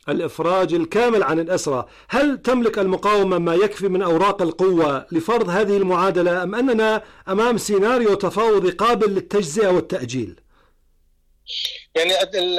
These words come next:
Speaker 2: السيناريو التفاوضي في موضوع الت-، التجزئة ليست لمصلحة المقاومة، آه،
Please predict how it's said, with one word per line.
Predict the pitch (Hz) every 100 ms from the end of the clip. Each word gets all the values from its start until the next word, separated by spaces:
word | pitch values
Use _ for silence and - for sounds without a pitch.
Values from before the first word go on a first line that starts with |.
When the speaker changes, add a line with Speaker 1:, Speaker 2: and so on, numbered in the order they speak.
| 175 165
Speaker 2:
السيناريو | - - - 190 220 226 196
التفاوضي | - - - 202 185 139 147 156 - _ - - 143
في | 196
موضوع | 190 180 202 165
الت-، | 156 -
التجزئة | 196 170 151 196 180 - 160
ليست | 180 240 180 -
لمصلحة | 147 143 - 139 127 - 135
المقاومة، | 131 127 135 131 - 139 135
آه، | 131 135 127 123 120 117